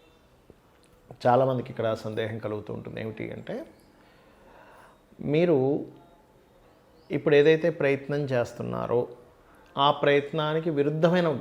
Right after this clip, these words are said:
గ్రహస్థితి నడుస్తుంటుంది. ఒకవేళ మీకు జాతకం ఉంటే గనక, అప్పుడు ఆ ప్రయత్నానికి విరుద్ధమైన గ్రహస్థితి ఏది నడుస్తుందో, లేదా అవన్నీ తెలియదు మీకు, కేవలం ఏ మహాదశ, ఏ అంతర్దశ నడుస్తుంది,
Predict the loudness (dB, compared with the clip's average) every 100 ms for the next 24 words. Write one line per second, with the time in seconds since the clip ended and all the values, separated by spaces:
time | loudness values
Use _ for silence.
0 | -6 -4 -4 -6 -8 -6 -6 -8 -8 -6
1 | -2 2 2 2 0 0 0 -2 -4 -4
2 | -4 2 2 2 -2 -10 -16 _ _ _
3 | _ _ -20 -20 _ -4 -2 2 4 4
4 | 2 0 2 2 4 4 4 2 -2 -2
5 | -2 -2 -2 -2 0 0 0 -2 -2 -4
6 | -6 -8 -4 -2 -2 -2 -4 -8 -12 -8
7 | -6 -6 -8 0 4 4 2 2 0 0
8 | 0 0 0 0 -2 -4 -6 0 2 2
9 | 2 2 0 0 -2 -2 -2 -4 -4 -2
10 | 2 2 0 -4 -4 -4 -4 -8 -10 -10
11 | -12